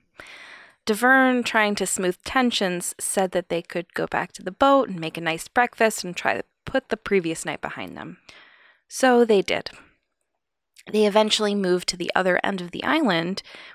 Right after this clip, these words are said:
where there was really only, like, one restaurant to visit versus the more touristy area, and it's more secluded and remote.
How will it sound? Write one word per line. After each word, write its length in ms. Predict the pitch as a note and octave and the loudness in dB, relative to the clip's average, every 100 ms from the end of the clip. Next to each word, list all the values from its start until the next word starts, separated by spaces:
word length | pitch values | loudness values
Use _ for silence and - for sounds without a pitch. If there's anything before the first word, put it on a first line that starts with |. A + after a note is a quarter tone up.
| - | -8
where 100 | F#3 | -4
there 100 | F3+ | 0
was 160 | F3+ F3 | -2 -2
really 300 | F#3+ F3 F3 | -2 -2 -4
only, 240 | F3+ E3+ | -4 -6
like, 260 | E3+ D#3 E3+ | -6 -8 -4
one 260 | E3+ F#3+ | -2 0
restaurant 580 | F#3+ G3 - G#3 G3+ - | 2 2 0 2 2 2
to 100 | - | -2
visit 460 | G#3+ A3 B3+ B3+ - - _ - | 0 0 2 0 -2 -14 _ -6
versus 340 | F3+ - D#3+ | -6 -4 -8
the 100 | - | -8
more 220 | E3 E3+ D#3+ - | -4 -4 -6 -8
touristy 420 | - F#3+ - G3+ | 0 0 0 -2
area, 280 | G#3 G#3+ A3+ A#3 | 0 2 2 2
and 160 | A3+ D#3+ | 0 -4
it's 200 | D3+ - | -8 -6
more 220 | E3+ E3 | -4 -4
secluded 540 | - - - G3+ F#3+ | -6 -4 0 0 0
and 200 | F3 D#3+ | -2 -6
remote. 440 | D3+ D3+ B2+ C2+ | -4 -2 -4 -6